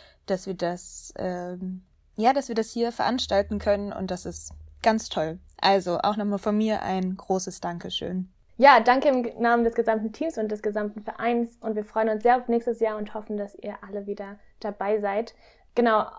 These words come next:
Speaker 2: wie-, weiterhin gilt auch, schreibt uns jederzeit, wenn ihr Themenvorschläge habt, an podcast at masifunde.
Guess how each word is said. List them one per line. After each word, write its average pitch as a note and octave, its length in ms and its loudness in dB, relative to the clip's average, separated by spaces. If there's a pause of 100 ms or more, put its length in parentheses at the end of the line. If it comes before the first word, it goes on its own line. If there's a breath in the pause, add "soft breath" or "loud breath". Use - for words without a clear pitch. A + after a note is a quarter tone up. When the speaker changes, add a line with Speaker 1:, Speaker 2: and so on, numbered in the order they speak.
(100)
Speaker 2:
wie-, A3+ 300 -8
weiterhin B3 400 4
gilt A#3 260 4
auch, A3 340 6
schreibt - 440 0
uns A#3+ 100 -2
jederzeit, A#3+ 720 2 (140)
wenn A3 260 -2
ihr G#3+ 280 -2 (120)
Themenvorschläge A#3 680 -2
habt, G#3+ 300 -8
an G#3+ 300 -6 (180)
podcast G#3+ 440 -8
at G#3+ 140 -10
masifunde. B3+ 680 0